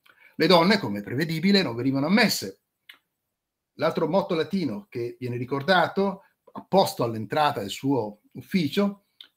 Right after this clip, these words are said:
"Te Julius audit", Giulio ti ascolta, "atterit nunquam nostrum hoc nam femina limine, limen", nessuna donna ha mai calpestato la nostra soglia.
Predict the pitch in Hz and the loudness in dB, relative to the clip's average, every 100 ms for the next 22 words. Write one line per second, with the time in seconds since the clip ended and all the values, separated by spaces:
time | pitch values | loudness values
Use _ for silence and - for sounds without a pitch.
0 | _ 170 208 214 196 220 208 214 220 208 | _ 4 6 6 6 6 4 4 0 0
1 | 151 127 - _ _ _ _ _ _ _ | 0 -4 -10 _ _ _ _ _ _ _
2 | _ _ _ _ _ _ _ - 139 139 | _ _ _ _ _ _ _ -2 2 2
3 | 147 135 226 165 - - _ _ - 208 | 0 4 4 4 0 -14 _ _ 2 2
4 | - - 135 123 - 135 151 247 233 262 | 2 -2 -2 -4 -6 -2 2 4 4 2
5 | 247 156 180 190 180 151 147 156 - 180 | 2 2 0 -2 -6 -6 -2 -2 -2 -4
6 | 139 139 139 135 - _ _ 170 143 143 | -4 -2 -4 -8 -14 _ _ 2 2 2
7 | 139 143 139 135 143 160 - - - - | 0 0 2 0 -2 -8 -16 -20 -18 -6
8 | 151 139 139 147 143 - _ 139 135 - | 0 2 2 -2 -6 -18 _ -2 0 0
9 | 220 185 220 247 247 233 165 156 165 156 | 2 6 6 4 2 0 0 0 0 0
10 | 156 - 151 147 160 - 175 139 113 143 | -6 -2 -2 0 -4 2 4 2 0 -8
11 | 143 131 123 113 127 120 104 87 90 95 | -6 -4 -4 -6 -8 -10 -10 -12 -16 -20